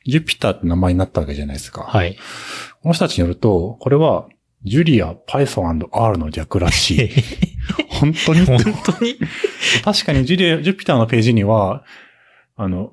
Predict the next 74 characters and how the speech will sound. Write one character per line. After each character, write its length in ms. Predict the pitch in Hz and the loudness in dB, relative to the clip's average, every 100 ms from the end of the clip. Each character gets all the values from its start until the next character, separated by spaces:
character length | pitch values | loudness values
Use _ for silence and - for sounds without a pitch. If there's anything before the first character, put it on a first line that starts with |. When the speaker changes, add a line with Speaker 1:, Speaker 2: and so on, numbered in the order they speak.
| _ | _
Speaker 1:
そ 180 | - 180 | 0 0
う 20 | |
は 60 | - | 2
書 80 | |
い 40 | 135 | 0
て 100 | 120 | 2
な 80 | 113 | 2
い 40 | |
け 80 | 110 | 2
ど、 160 | 117 104 | 2 2
ジ 100 | 135 | 4
ュ 20 | |
リ 160 | 131 120 | 4 4
ア 40 | |
や 60 | 127 | 2
Python 400 | 131 120 117 101 | 2 0 2 2
や 160 | 101 | 2
R 120 | 90 | 0
で 300 | 87 123 143 - | 2 0 0 -10
使 160 | - | -6
え 60 | 85 | -2
ま 100 | 104 | -2
す 40 | |
っ 40 | - | -4
て 60 | 117 | -6
書 80 | 90 | -6
い 60 | |
て 80 | - | -6
あ 40 | |
っ 100 | - | -16
て、 280 | - 82 80 - | -6 -6 -6 0
Speaker 2:
へ 60 | |
ー。 720 | 113 113 117 117 123 123 123 123 | 2 4 4 6 6 6 6 6
Speaker 1:
意 40 | |
外 180 | 165 180 | 6 4
と 120 | 151 | 4
ね、 320 | 147 117 92 - _ _ _ _ - - | 2 0 -2 -10 _ _ _ _ -20 0
な 160 | 113 98 | 4 4
ん 60 | |
つ 100 | - | 2
う 40 | 85 | 0
か 280 | 82 - - | 0 -2 0
偉 180 | 98 90 | 0 2
そ 100 | 80 | 2
う 20 | |
に 60 | |
し 80 | 78 | 0
て 100 | - | -2
る。 160 | - - _ _ _ | -8 -12 _ _ _
Speaker 2:
へ 60 | 110 | 2
ー。 560 | 107 110 110 113 113 113 | 4 4 4 6 6 6
Speaker 1:
一 160 | 113 | 6
点 160 | 110 85 | 4 4
ゼ 100 | 92 | 2
ロ 80 | 82 | 2
じ 60 | |
ゃ 20 | 82 | 0
な 60 | |
か 80 | - | -2
っ 40 | |
た 120 | - - | -6 -10
く 60 | |
せ 120 | - | -8
に。 160 | 80 - _ - - | -8 -10 _ -20 -20
<laughs> 220 | - - | -14 -2
ま 200 | 143 135 135 | 2 4 4
あ 40 | |
い 60 | 117 | 4
い 20 | |
ん 20 | |
で 100 | 87 | 2
す 80 | - | 2
け 100 | 95 | 0
ど。 160 | 110 | 0